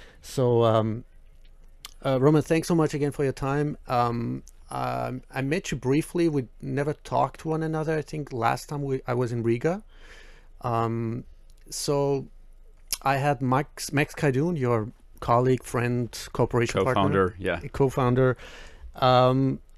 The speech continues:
Speaker 1: I think it's amazing what you guys have done, and, uh, especially since last time you, uh, correct me if I'm wrong, you open sourced the HODL HODL.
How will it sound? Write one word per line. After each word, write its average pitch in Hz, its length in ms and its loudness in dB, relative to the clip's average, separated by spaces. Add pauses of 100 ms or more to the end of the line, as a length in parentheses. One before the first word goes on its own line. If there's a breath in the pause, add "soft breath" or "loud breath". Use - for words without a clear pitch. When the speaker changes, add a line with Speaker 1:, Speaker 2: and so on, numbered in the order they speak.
(880)
Speaker 1:
I 151 140 2
think 180 220 6
it's 151 100 4
amazing 147 420 4
what 151 160 0
you 147 60 -8
guys 143 260 -2
have 131 120 -8
done, 165 400 -2 (160)
and, 127 640 -4 (120)
uh, 120 300 0
especially 135 420 -6
since - 540 -8 (140)
last 123 360 -4
time 127 320 -4
you, 120 440 -2 (640 soft breath)
uh, 107 280 0
correct 120 260 -2
me 135 60 -2
if - 80 -8
I'm 117 160 -2
wrong, 117 280 2
you 117 160 0
open 120 260 0
sourced 120 640 -2 (400)
the 123 140 -2
HODL 117 500 2
HODL. 117 480 2